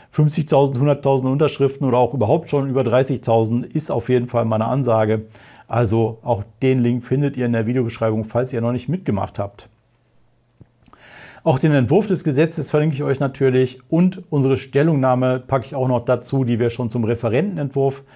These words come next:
geschrieben hatten. Jetzt haben wir den Kabinettsentwurf vor uns, aber im Wesentlichen ist das, ähm, Ansinnen der Bundesregierung ja gleich geblieben.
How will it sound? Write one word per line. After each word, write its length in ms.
geschrieben 500
hatten. 400
Jetzt 200
haben 100
wir 80
den 140
Kabinettsentwurf 1040
vor 240
uns, 380
aber 240
im 140
Wesentlichen 480
ist 120
das, 220
ähm, 580
Ansinnen 460
der 80
Bundesregierung 560
ja 100
gleich 400
geblieben. 520